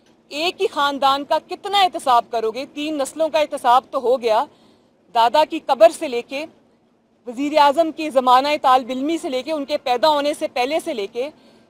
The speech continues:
शहबाज शरीफ से लेके, हुसैन नवाज, हसन नवाज, मरियम नवाज, अब हमारे बच्चे,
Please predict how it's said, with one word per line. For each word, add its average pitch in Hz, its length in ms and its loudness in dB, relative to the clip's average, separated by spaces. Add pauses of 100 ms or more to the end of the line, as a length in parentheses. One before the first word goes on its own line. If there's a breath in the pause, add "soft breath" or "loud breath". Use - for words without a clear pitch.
शहबाज 254 420 2
शरीफ 277 420 -6
से 330 140 -8
लेके, 233 380 -8 (400 soft breath)
हुसैन 269 420 0
नवाज, 226 540 2 (280 soft breath)
हसन 330 300 0
नवाज, 262 520 4 (260 soft breath)
मरियम 285 340 0
नवाज, 262 540 2 (120)
अब 277 120 0
हमारे 262 380 2
बच्चे, 240 500 -6